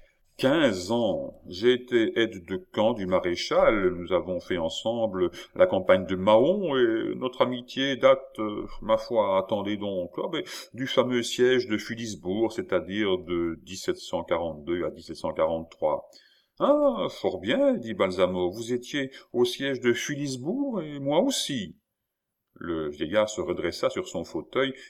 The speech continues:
et regarda Balsamo en face en ouvrant de grands yeux. « Pardon, dit-il, mais quel âge avez-vous donc, mon cher hôte ? » « Oh, je n'ai pas d'âge, moi, dit Balsamo en tendant son verre,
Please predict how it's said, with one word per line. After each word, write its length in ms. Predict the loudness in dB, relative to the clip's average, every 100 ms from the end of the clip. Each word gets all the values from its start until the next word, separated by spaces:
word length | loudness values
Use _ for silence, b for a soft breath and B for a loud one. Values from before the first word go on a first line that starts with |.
| B
et 80 | -4
regarda 460 | -2 0 2 2
Balsamo 500 | 2 0 0 -2 -2
en 140 | -2 -2
face 340 | -2 -2 -2
en 100 | -6
ouvrant 280 | -8 -6 -4
de 80 | -4
grands 260 | -2 -2
yeux. « 380 | -4 -6 -10 -12 _ _ _ _ -10
Pardon, 440 | -8 -4 0 0
dit-il, 320 | -2 -8 -6
mais 160 | -4 -4 B B
quel 220 | -2 0 2
âge 180 | 0
avez-vous 320 | 2 0 -2 -4
donc, 320 | -2 -2 -2
mon 100 | -4
cher 320 | -2 -2 2
hôte ? » « 320 | 2 2 -2 -12 B B B B B -8
Oh, 420 | 0 2 4 2
je 80 | 0
n'ai 120 | -4
pas 180 | 0 2
d'âge, 360 | 4 6 4 2
moi, 240 | -2 -2 -2
dit 120 | -4
Balsamo 600 | -4 -2 -2 -2 -2 -6
en 60 |
tendant 320 | -6 -8 -6 -8
son 220 | -8 -10
verre, 320 | -6 -4 -4